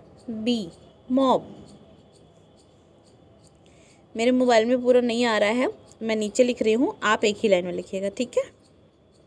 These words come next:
एन ओ बी, nope। आर ओ बी, रॉब। आर ओ बी,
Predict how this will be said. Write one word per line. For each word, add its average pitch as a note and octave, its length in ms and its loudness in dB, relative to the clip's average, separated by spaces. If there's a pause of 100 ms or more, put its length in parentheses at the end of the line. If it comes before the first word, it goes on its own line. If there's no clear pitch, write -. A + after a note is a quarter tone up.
(1200)
एन A3+ 440 -2 (760)
ओ G3+ 560 4 (420)
बी, A#3 420 0 (460)
nope। C#4 360 2 (2250)
आर G3 640 -2 (560)
ओ G#3+ 580 2 (460)
बी, G#3+ 400 0 (520)
रॉब। B3 460 2 (2000)
आर G#3 220 0
ओ G#3+ 100 0
बी, B3 220 0